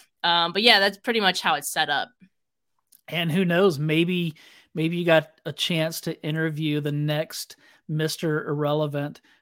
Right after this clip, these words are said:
Speaker 2: who could
Speaker 1: <laughs>
Speaker 2: become Mister Relevant again.
Speaker 1: You never
Speaker 2: So
Speaker 1: know.
Speaker 2: all of the beat writers talk about, uh, e-, ev-, every year I hear them talk about the places that they ate and things like that.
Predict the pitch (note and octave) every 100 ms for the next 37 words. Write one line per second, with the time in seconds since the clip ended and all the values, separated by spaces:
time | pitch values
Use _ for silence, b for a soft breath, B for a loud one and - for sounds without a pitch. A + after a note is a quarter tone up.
0 | b E3+ D3+ - E3+ E3+ E3 F3 E3+ F#3+
1 | F#3+ F3 E3 - E3+ F3 - E3 D#3+ B
2 | - C#3+ D#3+ C4+ D#3 C3 C3+ C#3+ - C#3+
3 | D3 C#3+ C#3 C#3 B B F#3+ F#3 D#3 G3
4 | F#3+ E3+ F3 G3 A#3 D4+ C4+ E3+ C#3+ F#3+
5 | G3 G3+ E3+ E3 D#3+ D#3+ D#3 - - F3
6 | E3 D#3+ E3 D3 D3 D3 D3+ - - b
7 | b b b - - - - - A3 -
8 | G3 G#3 - G3+ A3 F#3+ E3 D3+ D3 D#3
9 | D3+ C#3+ D#3 D3 D3 C#3+ C#3+ - D#3+ D3
10 | D3 D3 - C#3 D3 _ - D#3+ D#3 D3+
11 | D#3 E3+ - D3 C#3+ C#3 C#3 - D#3 D3+
12 | D3 C#3+ D3 C#3+ D3